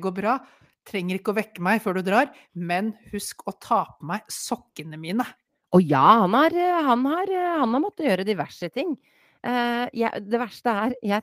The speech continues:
Speaker 2: tror at jeg drømte at jeg ba han ta på meg sokkene mine.
Speaker 1: <laughs> Å ja, det er ikke sikkert at det stemte.
Speaker 2: Nei, altså, jeg er litt sånn
Speaker 1: Men du, men du
Speaker 2: hallusinerende, eh.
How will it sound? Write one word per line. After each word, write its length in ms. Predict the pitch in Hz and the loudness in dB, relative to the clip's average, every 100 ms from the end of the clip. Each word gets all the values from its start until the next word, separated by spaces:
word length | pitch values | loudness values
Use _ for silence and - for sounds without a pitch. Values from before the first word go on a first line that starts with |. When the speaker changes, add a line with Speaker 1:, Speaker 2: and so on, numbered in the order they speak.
| - | -6
Speaker 2:
tror 460 | - 220 208 226 277 - | -10 -6 0 0 0 -6
at 140 | 202 | -6
jeg 160 | 277 233 202 | -2 -2 -2
drømte 640 | 196 226 196 147 - - 202 - _ _ _ | 0 0 0 -2 -8 -2 -2 -2 _ _ _
at 100 | 226 - | -12 -6
jeg 220 | - 202 | -2 -2
ba 160 | 190 170 - | 2 2 0
han 100 | 247 | -6
ta 200 | - 196 | -4 -4
på 100 | - | -2
meg 80 | 214 _ | -4 _
sokkene 540 | - _ - - - - | -10 _ -10 -6 -6 -4
mine. 320 | 330 - 320 - | -6 -4 -8 -8
Speaker 1:
<laughs> 720 | - - 480 - - - 247 | -4 2 2 0 -6 -4 4
Å 60 | 415 | 4
ja, 120 | 302 | 4
det 120 | 294 | 2
er 80 | 277 | 0
ikke 140 | - 339 | 0 0
sikkert 480 | - 285 - 254 | -2 -2 -2 -4
at 100 | 262 | -4
det 120 | 262 247 | -6 -4
stemte. 520 | 254 233 - - 302 - 349 | -2 -2 -4 -4 -4 0 4
Speaker 2:
Nei, 200 | 339 339 | 6 6
altså, 240 | - 294 311 | 4 4 4
jeg 80 | 294 | 4
er 160 | 294 | 2
litt 140 | 277 - | -2 -4
sånn 140 | 285 | 0
Speaker 1:
Men 100 | 254 | 2
du, 60 | 254 | 2
men 120 | 240 | 2
du 80 | 262 | 2
Speaker 2:
hallusinerende, 380 | 254 196 180 247 | 4 4 6 6
eh. 160 | 254 | 4